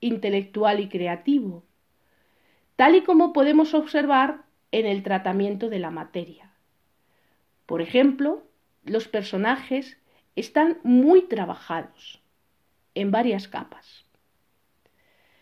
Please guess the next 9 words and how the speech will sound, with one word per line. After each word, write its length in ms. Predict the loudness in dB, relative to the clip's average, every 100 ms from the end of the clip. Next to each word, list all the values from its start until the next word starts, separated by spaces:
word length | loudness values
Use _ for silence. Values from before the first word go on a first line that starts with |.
| _ _ _ _ _ 2
La 160 | 4
escena 460 | 4 4 4 6 2 -4 _ _ -8
está 420 | -2 0 0 2
muy 520 | 4 6 8 8 8
pensada. 720 | 4 -2 -6 -12 -14 -14 -18 _ _ _ _ _ _ _ _ _ _ _ _ _ _ _ _ _ _ _ _ _
Es 140 | -2 2
una 140 | 2
escena 560 | 4 4 4 2 -2 _ _ -8
equilibrada. 840 | -6 -6 -4 2 2 0 -6